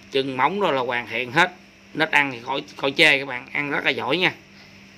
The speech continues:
Đó, bò rồi, chân móng sò hết các bạn.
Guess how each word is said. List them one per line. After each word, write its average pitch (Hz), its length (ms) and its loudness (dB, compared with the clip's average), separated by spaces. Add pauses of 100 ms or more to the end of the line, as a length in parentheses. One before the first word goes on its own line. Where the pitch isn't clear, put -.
(1500)
Đó, 123 60 -14 (180)
bò 127 240 -4
rồi, 110 160 -10 (280)
chân 131 200 -4
móng 147 140 -4
sò 131 220 2
hết 123 200 -6
các - 100 -10
bạn. 123 180 -4